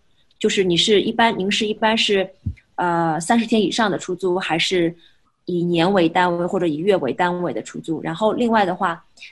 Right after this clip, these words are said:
在一些出租房的选择上面，因为可能，呃，我们这里有各种各样，呃，不同类型的投资人，有些投资人可能也是刚刚起步，呃，资金呢并不雄厚，所以在这方面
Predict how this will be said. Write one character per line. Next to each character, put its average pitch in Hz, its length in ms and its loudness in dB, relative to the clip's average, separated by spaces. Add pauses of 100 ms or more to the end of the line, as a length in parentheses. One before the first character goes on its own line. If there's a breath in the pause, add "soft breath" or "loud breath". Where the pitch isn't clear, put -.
(120)
在 208 160 4
一 185 40 0
些 202 200 0
出 226 160 -6
租 262 80 0
房 226 120 0
的 196 80 -2
选 - 280 -6
择 - 160 -8
上 208 180 -2
面， 170 180 -4
因 196 120 -2
为 202 260 0 (300 loud breath)
可 175 100 -4
能， 165 340 0 (220)
呃， 165 240 -6
我 175 100 -2
们 175 140 -2
这 226 120 2
里 165 300 -2 (240 soft breath)
有 175 180 0
各 196 200 0
种 180 120 -4
各 190 120 -2
样， 180 260 0
呃， 160 200 -6
不 - 140 -8
同 190 200 -4
类 220 100 2
型 180 160 -6
的 165 60 -2
投 165 200 -6
资 170 200 -4
人， 151 100 -2
有 165 100 -2
些 208 200 -2
投 185 120 -2
资 185 200 -6
人 165 200 -2 (300 loud breath)
可 - 100 -8
能 156 160 -2
也 175 80 0
是 170 120 -4 (120)
刚 202 160 0
刚 202 200 -2
起 - 160 -8
步， 151 320 -4
呃， - 160 -8
资 - 120 -10
金 196 200 -2
呢 170 200 -2
并 226 160 -2
不 156 80 -8
雄 156 240 -8
厚， 160 240 -4 (280 loud breath)
所 196 240 -2
以 190 220 4
在 208 140 0
这 208 120 -2
方 196 180 -2
面 190 340 0